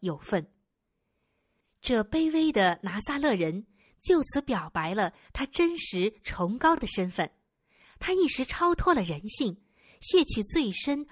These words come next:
和耻辱的形状，在众人面前显示自己是天使所尊敬的，是上帝的儿子，是与宇宙的创造主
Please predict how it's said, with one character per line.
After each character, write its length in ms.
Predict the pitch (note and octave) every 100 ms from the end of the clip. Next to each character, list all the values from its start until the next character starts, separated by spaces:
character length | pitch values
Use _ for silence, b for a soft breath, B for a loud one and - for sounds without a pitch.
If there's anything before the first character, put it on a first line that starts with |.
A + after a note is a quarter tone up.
| b
和 140 | - -
耻 320 | - - A#3
辱 180 | D4+ G3
的 100 | D#3+
形 280 | - D#3
状， 260 | E3+ F3+ - _ _ _ b b b b
在 200 | - C#4+
众 220 | B3+ G4
人 160 | E4+ G#3
面 220 | C#4 B3
前 360 | G3 - D#3+ G#3+ b b
显 320 | - A#3+ F3+
示 180 | F3+ D#4+
自 160 | -
己 280 | C4 E3+ D3+ b b
是 160 | - D4
天 340 | - F4+ F4+
使 360 | E4+ - F3+ G#3+ B
所 200 | - F3
尊 340 | - - D#4+ D#4+
敬 280 | F4 D4+
的， 180 | F3+ D#3 - b b b
是 140 | - E4
上 300 | - F#4 D4+
帝 100 | D#4
的 80 | G#3
儿 240 | F3 E3+
子， 340 | G#3+ A#3 E3+ - b b b -
是 200 | - E4
与 120 | C#4
宇 260 | D4 F#3+ E3
宙 240 | - C#4+
的 100 | G#3
创 360 | - - E4+ A#3+
造 220 | D#4+ B3+
主 300 | - E3 D3